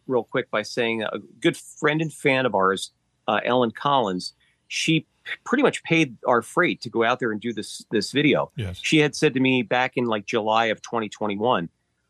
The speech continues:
Speaker 1: uh, you know, "We should do a video on the Beast of Bray Road." And I said, "Wow, th-, I would love to do that." And I had heard about this, this creature over the years.
Speaker 2: Mm-hmm.
Speaker 1: I said, "I would love to do that." Um, I said, "You know,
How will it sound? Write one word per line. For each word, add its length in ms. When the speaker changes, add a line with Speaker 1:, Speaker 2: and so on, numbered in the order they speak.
Speaker 1:
uh, 400
you 120
know, 60
"We 100
should 180
do 120
a 60
video 480
on 120
the 60
Beast 240
of 80
Bray 180
Road." 280
And 100
I 60
said, 240
"Wow, 240
th-, 140
I 100
would 140
love 260
to 80
do 140
that." 200
And 80
I 80
had 160
heard 240
about 300
this, 240
this 160
creature 480
over 120
the 80
years. 380
Speaker 2:
Mm-hmm. 160
Speaker 1:
I 80
said, 160
"I 80
would 140
love 240
to 40
do 160
that." 280
Um, 360
I 100
said, 300
"You 120
know, 220